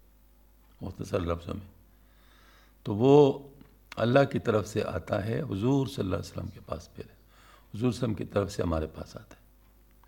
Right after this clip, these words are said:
اس وجہ جتنا بھی حضور صلی اللہ علیہ وسلم کے ساتھ تعلق زیادہ ہوگا، اتنا ہی فیض زیادہ پہنچے گا۔ تو اس وجہ سے ہمارے جو اکابر ہیں اس مسئلے میں بہت زیادہ،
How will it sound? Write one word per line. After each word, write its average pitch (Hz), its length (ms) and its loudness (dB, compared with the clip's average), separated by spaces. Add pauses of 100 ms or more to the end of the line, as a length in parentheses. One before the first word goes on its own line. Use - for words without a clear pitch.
(840)
اس - 180 -6
وجہ 123 220 4
جتنا 147 240 2
بھی 147 120 2
حضور 120 120 4
صلی 113 80 2
اللہ 120 40 4
علیہ 110 80 -2
وسلم 110 180 0
کے 101 140 -4
ساتھ 101 400 0 (1000)
تعلق 107 340 0
زیادہ 95 260 4
ہوگا، 98 300 4
اتنا - 420 0
ہی 160 120 6
فیض 113 320 0
زیادہ 87 320 -2
پہنچے 78 280 -12
گا۔ - 200 -20 (2250)
تو - 140 -20
اس 131 200 -4
وجہ 117 200 2
سے 101 260 -2
ہمارے 92 340 0
جو 87 140 -6
اکابر 104 420 2
ہیں 82 260 -8 (800)
اس - 240 -8
مسئلے 120 300 -2
میں 120 180 0 (120)
بہت 190 440 -2
زیادہ، - 520 -4